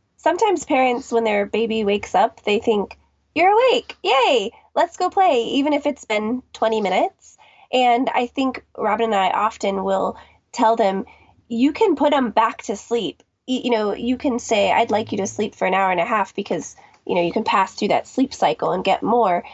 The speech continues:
But I think a lot of parents just don't realize, "Oh, I can, like, put you back to sleep." Again, it doesn't have to involve any crying, but in order to get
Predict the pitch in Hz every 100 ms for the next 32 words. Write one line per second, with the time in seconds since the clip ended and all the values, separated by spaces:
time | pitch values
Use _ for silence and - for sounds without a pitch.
0 | - _ _ 262 208 - _ _ _ 226
1 | 240 277 277 254 233 330 330 277 220 233
2 | 233 - 233 - 254 220 190 180 - 466
3 | 208 - - - 233 240 277 214 185 -
4 | _ - - - 202 196 202 - - -
5 | 202 247 220 - - _ _ - 240 370
6 | 220 - 233 247 269 294 254 233 220 202
7 | 196 233 262 302 285 214 185 214 - -
8 | - 254 208 - _ 254 - 254 240 247
9 | 277 226